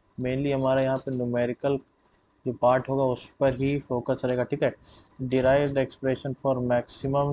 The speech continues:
thickness of thin film up to which one can see the interference pattern। देखो, अब यहाँ पर हम लोग derivation करते हैं। हम लोग जानते हैं कि for thin film, thin film वाले के लिए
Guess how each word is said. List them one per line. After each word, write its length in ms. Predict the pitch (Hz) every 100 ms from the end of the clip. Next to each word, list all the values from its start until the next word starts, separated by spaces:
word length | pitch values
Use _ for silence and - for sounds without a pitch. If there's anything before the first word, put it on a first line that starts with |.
| 135 -
thickness 360 | 127 143 135
of 180 | 135 123 -
thin 220 | 139 143
film 240 | - 147 139
up 140 | 131 -
to 100 | 135
which 240 | 135 139 123
one 240 | 127 131 123
can 180 | 135 127
see 260 | - - 156 160 - _ _ _
the 180 | 127 135
interference 600 | 131 127 135 139 131 123 -
pattern। 280 | 123 117 120 - _
देखो, 240 | 127 127 113 _ - - _ - -
अब 200 | 143 135 131
यहाँ 260 | 131 131 131
पर 80 | 131
हम 80 | 135
लोग 120 | 135
derivation 460 | 131 127 123 135
करते 280 | 127 123 -
हैं। 80 | 131
हम 60 | 135
लोग 120 | 139
जानते 280 | 131 123 143
हैं 120 | 143
कि 60 | -
for 140 | 135 127
thin 200 | 143 143
film, 240 | 143 151 - _ _ _ _ _ _ _ _ _
thin 180 | - 143
film 260 | 131 143 143
वाले 260 | 127 131
के 120 | 127 123
लिए 240 | 123 156